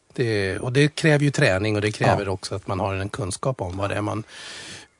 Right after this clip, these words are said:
Speaker 1: möter i glaset och
Speaker 2: Men,
Speaker 1: hur
Speaker 2: men jag
Speaker 1: man har
Speaker 2: tror
Speaker 1: gjort och
Speaker 2: att
Speaker 1: så.
Speaker 2: bakom den här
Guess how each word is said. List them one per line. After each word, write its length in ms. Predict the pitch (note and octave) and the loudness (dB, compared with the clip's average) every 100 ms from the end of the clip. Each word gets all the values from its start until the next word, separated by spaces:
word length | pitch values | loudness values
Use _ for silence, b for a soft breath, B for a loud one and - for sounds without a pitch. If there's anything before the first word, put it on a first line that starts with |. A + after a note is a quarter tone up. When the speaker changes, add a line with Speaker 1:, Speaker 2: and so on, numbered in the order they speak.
| b b | b b
Speaker 1:
möter 440 | - B2+ B2+ - G#2+ | 0 4 4 2 0
i 40 | |
glaset 480 | G2 G2 - A2 F#2+ | 0 -2 -2 -4 0
och 100 | A#2+ | 0
Speaker 2:
Men, 80 | - | 0
Speaker 1:
hur 80 | - | 4
Speaker 2:
men 100 | D#3 | 6
jag 120 | F3 | 6
Speaker 1:
man 100 | A#2 | 4
har 60 | G3+ | 4
Speaker 2:
tror 120 | G#3 | 4
Speaker 1:
gjort 100 | D3 | 6
och 60 | B2 | 4
Speaker 2:
att 60 | |
Speaker 1:
så. 60 | - | 4
Speaker 2:
bakom 580 | E3 C#3+ - F3+ E3+ - | 4 4 4 2 2 0
den 160 | C#3+ B2 | 2 2
här 200 | G2+ | 2